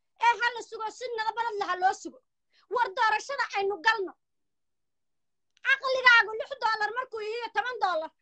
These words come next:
oo aad rabtid inaad Muqdisho ku gubtid, ma u malaynaysaa inaan garaawa caqli lix dollar la tegaysid?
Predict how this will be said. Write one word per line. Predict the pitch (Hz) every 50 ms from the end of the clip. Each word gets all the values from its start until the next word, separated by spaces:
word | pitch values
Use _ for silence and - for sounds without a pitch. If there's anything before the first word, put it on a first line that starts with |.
| _ _ _ _ -
oo | 427 466
aad | - 427 427 427
rabtid | 427 392 - - 554 523
inaad | 539 508 453 427 415
Muqdisho | 415 392 359 427 - - 554 -
ku | - 605
gubtid, | 466 453 330 - - 359 - _ _ _ _
ma | - 370 415
u | 523 571
malaynaysaa | 554 508 480 494 508 466 453 - - 440 440
inaan | 466 480 453 427 349
garaawa | 494 480 466 453 427 453 -
caqli | - - 508 453 427 415
lix | 494 - 480
dollar | - 415 415 392 403 415
la | 415 440
tegaysid? | 466 214 - 214 202 - - 208 196